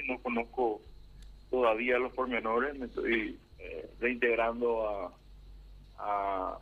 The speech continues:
a las labores, eh, ahora, a, al mediodía. Eh, tuve una pequeña intervención y, eh, bueno, eh, estaba con permiso, pero entonces voy a ir a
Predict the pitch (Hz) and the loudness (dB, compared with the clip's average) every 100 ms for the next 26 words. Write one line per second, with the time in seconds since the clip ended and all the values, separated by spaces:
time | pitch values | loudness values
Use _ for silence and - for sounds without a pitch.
0 | - 104 107 113 113 104 113 120 127 123 | 0 2 4 4 6 6 8 8 6 0
1 | - - 110 104 101 95 101 113 123 117 | -2 2 6 6 4 4 4 6 4 2
2 | - - - 104 98 90 95 - - 104 | -2 -14 -14 -8 -6 -8 -10 -16 -16 -6
3 | 110 117 120 123 117 - - - - - | 0 2 4 4 2 0 -8 -20 -20 -20
4 | - - - - - - 107 104 98 113 | -20 -20 -20 -20 -20 -12 -2 -2 -2 0
5 | 117 113 113 110 104 - - - - 113 | 2 2 4 4 2 0 -18 -20 -12 -8
6 | 113 113 120 120 110 117 120 123 123 117 | -6 0 4 4 2 -2 -2 -2 -4 -4
7 | 107 101 101 104 104 101 95 92 85 - | -4 -6 -2 2 4 4 4 2 0 -6
8 | - - 101 - - - - - - - | -8 -6 -4 -4 -4 -4 -4 -6 -14 -18
9 | - - - - - 110 107 117 113 107 | -18 -14 -10 -2 4 4 4 2 0 0
10 | 113 113 101 95 98 - 101 120 120 - | -2 -2 0 0 0 -2 -4 -4 -4 0
11 | 120 120 113 117 117 110 | 4 6 4 4 4 4